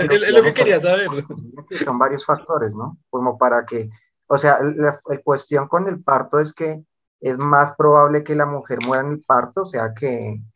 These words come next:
Speaker 2: que otra, tiene otras complicaciones, pues, no sé si la velocidad puede ser, pero
Speaker 1: Es que
Speaker 2: genera
Speaker 1: la
Speaker 2: más
Speaker 1: velocidad.
Speaker 2: complicaciones porque como el tamaño de la, del, del, del, de la cabeza de un ser humano es muy grande comparado con el tamaño de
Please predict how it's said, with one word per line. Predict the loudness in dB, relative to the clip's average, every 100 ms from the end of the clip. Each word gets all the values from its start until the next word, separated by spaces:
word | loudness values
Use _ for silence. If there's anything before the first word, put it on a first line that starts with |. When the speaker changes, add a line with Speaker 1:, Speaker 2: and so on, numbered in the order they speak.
| _ _ -6
Speaker 2:
que | -2 -2 -2 -4 -8 -2
otra, | 2 2 0 -6
tiene | -8 -4
otras | -4 -2
complicaciones, | -4 -4 -4 -2 -4 -2 -2 0 -4 -2
pues, | 2 4 4
no | 0 0 0
sé | -2
si | -4
la | 0 2
velocidad | 2 -2 -4 -4 -4
puede | -2 -2 -2
ser, | 0 -2 -2 _ _ _ _
pero | 4 4 6 4 4 0 -8 _
Speaker 1:
Es |
que | -6
Speaker 2:
genera | 0 4
Speaker 1:
la | 4
Speaker 2:
más | 2
Speaker 1:
velocidad. | -2 -6 -2
Speaker 2:
complicaciones | -2 -2 -12 -6 -2
porque | -2 0 -4
como | 2 0 2 -2 -4 _ _ _ -20 _
el | -2 0 2
tamaño | 2 4 2 2 0
de | 0 2
la, | 2 0 -2
del, | -6 -6 -10 -10 -2
del, | 0 0 -4 -8
del, | -10 -12 _ -10
de | -4
la | -2
cabeza | 2 2 2 0 2
de | 2
un | 0 -4
ser | -4 -2
humano | 0 -2 -2
es | -4
muy | -6 -2
grande | -2 -2 -4 -8
comparado | -8 -2 0 0 -2
con | -4 -8
el | -6
tamaño | -4 -2 -2 -6 -8
de | -8 -8 -10